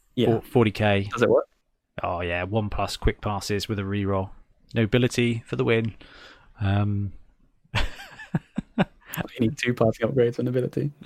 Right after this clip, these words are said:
Speaker 2: Yeah. There we go. So that was that. Uh, I, I, I don't know. I, I, I like this as well. We kinda used this at Beachhead, where you had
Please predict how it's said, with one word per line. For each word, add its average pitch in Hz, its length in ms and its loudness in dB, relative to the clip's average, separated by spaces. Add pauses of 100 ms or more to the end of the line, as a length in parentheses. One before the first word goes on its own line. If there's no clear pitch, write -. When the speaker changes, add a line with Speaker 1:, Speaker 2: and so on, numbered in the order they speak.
(140)
Speaker 2:
Yeah. - 200 -10 (600)
There 104 120 0
we 101 100 0
go. 98 200 2
So 123 280 4 (160)
that 156 160 6
was 170 140 2
that. 110 200 2 (300)
Uh, 160 300 4
I, 190 480 6 (500)
I, 123 220 0
I 160 40 4
don't 147 160 4
know. 127 200 6
I, 127 400 4
I, 131 80 0 (560)
I 131 100 6
like 135 240 6
this 127 160 0
as 123 100 -2
well. 131 140 8
We 135 80 4
kinda 180 380 2
used 143 260 2
this - 140 -2
at - 100 -4
Beachhead, 107 440 0
where 98 240 2 (100)
you 107 320 -2
had 107 260 -4